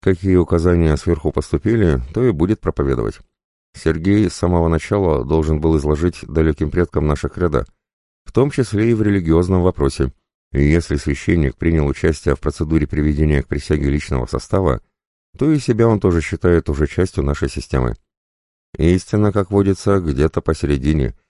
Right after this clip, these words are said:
сказала Марина Витальевна. «И искреннего сотрудничества от этого отца Макария мы не дождемся, и открытого бунта тоже не будет, потому что все сомнения он будет носить внутри себя». «Я думаю», — сказал отец Бонифаций, —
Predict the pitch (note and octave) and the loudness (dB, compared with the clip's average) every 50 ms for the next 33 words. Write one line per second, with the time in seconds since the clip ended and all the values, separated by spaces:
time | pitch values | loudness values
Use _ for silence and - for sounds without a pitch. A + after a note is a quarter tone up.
0 | _ _ _ - - - D2 C2 C2+ B1+ B1+ C2 C2 B1+ C2 B1+ B1+ B1 B1 - | _ _ _ -10 -4 -2 0 0 0 0 0 0 0 0 0 0 0 -2 -2 -2
1 | C2 B1 A#1+ A#1 B1 A#1+ A1 - - _ _ _ _ _ _ _ _ _ - D#2+ | -2 -2 0 -2 -2 -4 -4 -6 -10 _ _ _ _ _ _ _ _ _ 2 4
2 | E2+ F#2+ G2+ - - G#2 G2+ G#2 G2+ G2+ F#2+ - G2 - - G2 G2 F#2 G2+ F#2 | 4 4 4 2 0 2 4 4 4 4 2 0 -2 0 0 0 2 2 0 0
3 | - F#2+ F2 - - F2+ F2 - F#2+ F2+ - F2 E2+ E2 E2 D#2 - - F2 E2 | 0 -4 -6 -2 0 0 2 2 0 0 2 2 2 2 2 0 0 0 2 2
4 | E2 D#2 - F2 F2+ F2+ F#2 F#2 F2 E2 D#2+ E2 F2 E2+ D#2+ D2+ C2 D2 E2+ F#2 | 2 0 2 2 2 4 4 4 4 4 4 2 2 2 2 0 0 0 0 0
5 | F2 - - C2+ A#1 - - _ _ _ _ _ - C2+ C#2 C#2+ C#2 - G2 G2 | 0 -2 -4 -4 -4 -6 -12 _ _ _ _ _ -2 -2 0 0 0 -2 -4 -4
6 | G2+ - A2 G#2 F2+ D2+ F2 F#2+ G#2 G2 A#2+ A2 A2 G#2 - - D#2+ D2 C#2+ C#2+ | -2 0 0 0 2 2 2 0 0 2 0 0 -2 -2 0 0 0 0 0 0
7 | D2 C#2+ C2 C#2+ C#2 C#2+ C#2+ - - _ _ _ _ - - - - A2 G#2 C3 | -2 0 0 0 -2 -2 -2 -4 -10 _ _ _ _ -20 -20 -6 -4 -2 0 0
8 | C3+ C#3 B2 - C3 A#2 - - A#2 - A#2 G2+ G2+ G#2 G#2+ A2 A2 G#2 G2 F#2+ | 0 0 0 -2 -4 -2 0 -2 0 0 0 2 4 4 4 4 4 4 4 4
9 | F#2 - - F2+ F2+ E2+ E2 F2+ F2+ F2+ - E2 D2+ - - F2+ E2+ F2 D#2+ D2+ | 2 2 2 0 0 2 2 2 0 2 0 0 -2 -2 -2 -6 -4 -2 -4 -2
10 | C#2+ E2 E2+ - - C#2 C#2 C#2+ C#2 - _ _ _ _ _ _ _ _ _ _ | -2 -4 -4 -4 -4 -2 0 -2 -2 -2 _ _ _ _ _ _ _ _ _ _
11 | _ _ _ _ _ - D#2 D#2 D2+ C#2 C2+ F2 A2+ B2+ A#2+ G2 D#2+ C#2 A#1+ A1 | _ _ _ _ _ 0 2 2 2 2 2 2 2 4 4 4 4 2 0 -2
12 | - - - - C2 A#1+ B1+ B1 A#1+ - - B1 A#1 A#1 B1+ B1+ A#1+ - B1+ A#1 | -8 -12 -6 -6 -2 0 0 -2 0 -2 -2 -4 -2 -2 -2 -4 -2 -2 -4 -4
13 | - - A#1+ A#1 - | -2 -4 -6 -6 -6